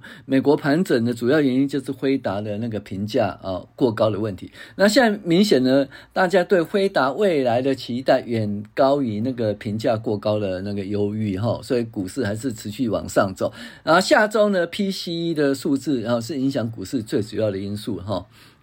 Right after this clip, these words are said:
好，那数据追踪的话，就是因为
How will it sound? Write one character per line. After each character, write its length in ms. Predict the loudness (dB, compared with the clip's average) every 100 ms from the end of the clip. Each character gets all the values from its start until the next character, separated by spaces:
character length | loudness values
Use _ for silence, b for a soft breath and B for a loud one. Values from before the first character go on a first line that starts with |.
| 2
好， 280 | 4 4 B B B B
那 520 | 4 6 8 8 6
数 220 | 4 2 4
据 160 | 4
追 180 | 6 6
踪 180 | 4 2
的 120 | 2
话， 260 | 4 4 4
就 180 | 0
是 160 | -2 -2
因 120 | 0
为 400 | 2 2 2 0